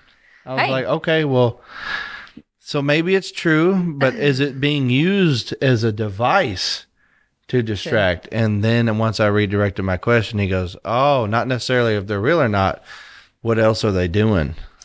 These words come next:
Speaker 1: I'm like, "Exactly."
Speaker 2: And, and, you know, anybody in the military, you're, you're
Speaker 1: <clears throat>
Speaker 2: literally, you go in as a, uh, what is it? You're going, you're in a contract. You're not, you can't say anything. You go in, you just listen to orders and do what you're told and go.
Speaker 1: Mm-hmm.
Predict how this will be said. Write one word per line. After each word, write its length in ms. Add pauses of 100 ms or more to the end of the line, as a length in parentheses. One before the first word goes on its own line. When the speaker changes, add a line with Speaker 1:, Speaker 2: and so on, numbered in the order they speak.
Speaker 1:
I'm 140
like, 200
"Exactly." 920
Speaker 2:
And, 320
and, 180
you 60
know, 200
anybody 380
in 60
the 60
military, 520
you're, 300
you're 140
Speaker 1:
<clears throat> 80
Speaker 2:
literally, 320
you 200
go 240
in 200
as 160
a, 260
uh, 340
what 120
is 120
it? 160
You're 120
going, 260
you're 120
in 100
a 40
contract. 600
You're 100
not, 260
you 120
can't 240
say 260
anything. 460
You 80
go 240
in, 200
you 120
just 180
listen 280
to 40
orders 320
and 100
do 120
what 140
you're 80
told 280
and 180
go. 360 (240)
Speaker 1:
Mm-hmm. 540